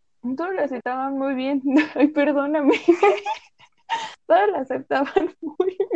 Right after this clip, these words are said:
bien. Y este, pero me di cuenta que sí era como, sí se veía mal hasta la prepa, hasta que <laughs>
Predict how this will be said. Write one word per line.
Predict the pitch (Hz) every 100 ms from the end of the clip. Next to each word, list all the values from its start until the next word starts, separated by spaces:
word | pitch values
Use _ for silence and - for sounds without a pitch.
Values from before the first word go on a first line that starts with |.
| 320
bien. | 320 311 359 311 _ _ _ _ _ _ _ -
Y | 269 277
este, | 254 240 - 220 220 - - _ -
pero | 277 262 - _ -
me | 311
di | 311
cuenta | 311 330 359 349 - - 262
que | - 240
sí | - 247
era | 247 254
como, | - 233 180 175 - _ - - 226
sí | 262
se | 311
veía | 294 202 208
mal | 202 226 - -
hasta | 220 208 - 190
la | 202 214
prepa, | 190 - - 320 _ -
hasta | 247 240 - 233
que | -
<laughs> | - - 311